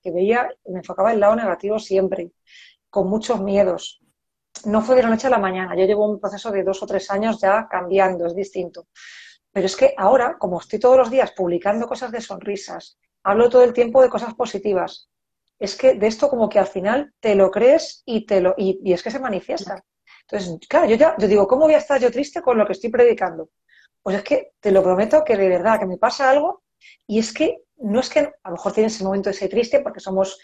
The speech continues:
y además hay que las emociones hay que manifestarlas y hay que, te dan información y es así. Pero no me quedo en la pena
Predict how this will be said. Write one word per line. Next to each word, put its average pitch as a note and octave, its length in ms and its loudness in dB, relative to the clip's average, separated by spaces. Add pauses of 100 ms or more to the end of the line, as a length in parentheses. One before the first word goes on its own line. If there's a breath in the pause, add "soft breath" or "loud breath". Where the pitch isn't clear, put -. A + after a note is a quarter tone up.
(140 soft breath)
y F#3+ 80 -4
además G#3+ 220 0
hay G3 80 -2
que G#3 80 -2
las G3 140 -2
emociones F#3+ 440 -6
hay G3+ 80 -4
que F#3+ 280 2
manifestarlas F#3+ 880 0
y F#3+ 80 -2
hay F#3 60 -2
que, F#3 280 -8 (320 loud breath)
te F3 100 -4
dan F3+ 120 0
información G3+ 540 -2
y G#3+ 40 -2
es - 100 -8
así. F3+ 280 -12 (400 loud breath)
Pero G#3+ 220 2
no A#3+ 120 0
me D4 100 2
quedo C#4+ 200 2
en C4 60 2
la A3 140 2
pena A3+ 560 2